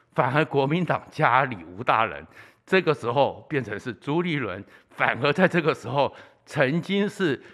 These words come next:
国民党血统里面最不蓝、最不尊贵的、被排斥的人，逼得他变成谨小慎微，反而现在变成是他出来喊领导力，你就可以看出来国民党这种结构的一个讽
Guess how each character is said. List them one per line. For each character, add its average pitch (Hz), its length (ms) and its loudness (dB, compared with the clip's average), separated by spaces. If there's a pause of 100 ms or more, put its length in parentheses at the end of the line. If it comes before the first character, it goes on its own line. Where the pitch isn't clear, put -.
(140)
国 139 220 2
民 170 200 2
党 104 180 0
血 147 280 -2
统 160 240 0
里 135 60 -2
面 123 240 -2
最 208 160 4
不 170 180 -2
蓝、 95 240 -2 (400)
最 180 260 4
不 147 220 -6
尊 165 280 2
贵 147 220 0
的、 92 200 -12 (160)
被 160 180 2
排 104 360 -6
斥 185 200 -8
的 135 140 -4
人， 85 260 -12 (300)
逼 165 160 -4
得 139 140 2
他 135 180 4 (120)
变 160 120 2
成 131 160 -2
谨 151 200 -4
小 101 160 -4
慎 139 240 -6
微， 82 220 -12 (400)
反 117 220 0
而 135 80 0
现 180 140 -2
在 165 100 2
变 160 160 -4
成 139 160 -2
是 123 100 -12
他 143 160 -4
出 147 160 -4
来 120 100 0
喊 101 240 -6
领 123 120 -10
导 90 180 -6
力， 110 180 -10 (320)
你 101 80 -12
就 156 100 -2
可 151 60 -6
以 - 20 -4
看 160 180 2
出 143 60 2
来 139 80 4
国 131 220 -4
民 156 180 -2
党 98 160 -4
这 120 80 -6
种 104 220 -8
结 98 240 -12
构 139 180 0
的 101 180 -8
一 107 160 -16
个 120 100 -8
讽 107 240 -10